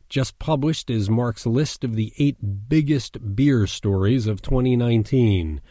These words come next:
His number one story should not surprise anyone.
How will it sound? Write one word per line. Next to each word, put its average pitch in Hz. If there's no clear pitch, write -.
His 143
number 147
one 147
story 160
should -
not 113
surprise 104
anyone. 98